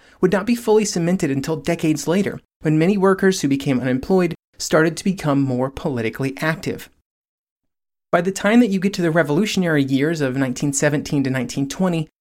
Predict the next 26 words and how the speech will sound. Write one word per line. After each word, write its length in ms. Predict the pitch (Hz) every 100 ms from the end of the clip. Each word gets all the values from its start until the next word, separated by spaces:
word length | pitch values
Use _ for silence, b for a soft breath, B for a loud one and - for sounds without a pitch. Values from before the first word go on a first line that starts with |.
| _ -
there 140 | 180
was 180 | 190 190
a 40 |
strong 420 | - - 190 240
correlation 600 | 247 247 226 185 165 -
in 80 | 170
the 80 | 147
minds 320 | 139 131 139
of 100 | 143
many 300 | 135 131 143
more 220 | 127 135
conservative 800 | 143 - 143 - 156 156 151 143
parties 400 | - 143 147 143
and 100 | 139
politicians 720 | 135 131 120 - 147 123 120 - _ _ -
between 340 | - 190 180
the 80 | 170
condition 640 | - 160 147 190 - 233
of 160 | 190 185
unemployment 680 | 170 156 - 170 180 185 202 _ -
and 180 | 151 165
the 60 |
development 640 | 165 151 139 147 170 185 -
of 140 | -
political 520 | - 147 123 135 143
radicalism. 680 | 151 180 190 - 135 233 147